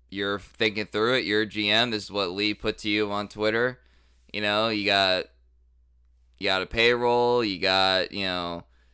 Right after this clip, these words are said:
you gotta keep Miggy, you know, whatever. Are you, you know, are you looking, wha-, what's a move that you're looking to make? I don't know if I wanna ask you, like, who do you cut, because you gotta,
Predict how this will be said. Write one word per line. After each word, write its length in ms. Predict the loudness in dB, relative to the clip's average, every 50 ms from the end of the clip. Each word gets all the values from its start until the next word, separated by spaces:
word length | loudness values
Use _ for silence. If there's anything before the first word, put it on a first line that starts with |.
| _ _ _ -14
you 80 | -6 -2
gotta 240 | 0 0 2 0 -2
keep 260 | -2 -4 -6 -4 -2
Miggy, 720 | 0 -2 0 0 2 0 2 2 2 0 0 -2 -4 -4
you 140 | -6 -4 -4
know, 180 | -4 -2 -2
whatever. 640 | 0 2 2 4 2 2 2 0 0 0 0 0 0
Are 80 | -2 -2
you, 640 | -2 -4 -6 -6 -6 -6 -8 -8 -10 -12 -16 -20 _ _ _ _ _ _ _ _ _ _ _ _ _ _ _ _ _ _ _ _ _ _ _ _ _ _ _ _ _ _ _ _ _ _ _ _ _ _ _ _ -10
you 120 | -6 -4
know, 100 | -2 0 0
are 100 | 0 0
you 160 | 0 -2 -2
looking, 640 | -2 -2 -4 -2 -2 -2 0 0 0 -2 -4 -8 -8
wha-, 160 | -4 -4 -4 -2
what's 300 | -2 -2 -2 -2 -2 -4
a 80 | -4
move 300 | -2 0 0 0 0 0
that 100 | 2 2
you're 160 | 2 2 0
looking 280 | 0 0 -2 -2 -4 -6
to 40 | -6
make? 260 | -4 -2 0 0 0
I 60 | 2 2
don't 140 | 0 0
know 180 | 0 0 0 0
if 100 | 0 0
I 100 | 0 0
wanna 200 | 0 0 -2 -2
ask 380 | 0 0 0 0 -2 -4 -6 -6
you, 120 | -6 -4
like, 200 | -2 -2 -4 -4
who 160 | -4 -6 -6
do 40 | -4
you 120 | -6 -8
cut, 400 | -8 -8 -4 0 0 0 0 -2
because 340 | -4 -8 -8 -6 -8 -6 -8
you 80 | -10 -8
gotta, 380 | -6 -6 -6 -6 -8 -10 -12